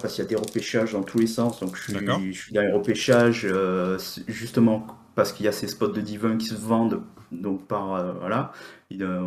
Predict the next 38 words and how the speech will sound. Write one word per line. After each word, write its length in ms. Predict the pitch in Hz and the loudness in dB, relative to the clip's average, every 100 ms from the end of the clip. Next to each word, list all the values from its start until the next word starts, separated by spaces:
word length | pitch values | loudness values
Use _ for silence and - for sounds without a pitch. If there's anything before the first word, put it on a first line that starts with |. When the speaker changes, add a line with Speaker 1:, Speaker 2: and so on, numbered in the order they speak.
| 87 | -4
Speaker 1:
on 80 | 92 | -4
devait 220 | 95 98 | -2 0
avoir 260 | 95 101 95 | 2 2 0
un 60 | |
repêchage 520 | 95 95 101 - 107 - | -2 -2 -4 0 -2 -2
pour 180 | 95 | -4
une 80 | 98 | -2
équipe. 380 | 98 - 113 113 | -2 -2 -6 -2
Là, 120 | 101 | -2
ça 120 | 95 87 | -2 -4
va 80 | |
être 180 | 85 - | -4 -4
un 40 | 87 | -4
repêchage 400 | 90 - 95 92 | -4 -6 -8 -6
finalement 340 | 92 92 95 | -4 -2 -2
pour 160 | 90 - | -4 -4
trois 260 | - 98 | 2 2
équipes 360 | 98 - 113 113 | 0 -2 -2 -2
sur 180 | - 87 | -2 -2
les 80 | |
quatre 240 | - 92 - | 0 -2 -2
qualifiés. 540 | 95 92 - 127 135 - - - - - | -4 -4 0 0 0 -4 -18 -20 -20 -4
Donc, 480 | 92 101 101 - - _ _ _ _ _ _ _ _ _ _ _ _ 95 | 4 6 4 -2 -18 _ _ _ _ _ _ _ _ _ _ _ _ -4
euh, 340 | 95 90 92 | 0 0 0
statistiquement, 720 | - 104 - - - 113 107 | 0 -2 -2 -10 -6 0 0
il 60 | 101 | 2
y 40 | |
a 40 | 92 | 0
des 120 | 92 | -2
chances 320 | - 104 101 | -2 -2 -2
que, 300 | - 90 87 | -2 -2 -2
qu'on 160 | 87 90 | -6 -6
se 80 | |
qualifie 400 | - 92 90 - | -2 -2 -2 -4
en 80 | 90 | -2
Div 280 | 90 90 95 | -2 -6 -8
deux, 400 | 104 101 98 90 | -4 -2 -2 -2
euh, 400 | 85 82 85 82 | -4 -4 -6 -8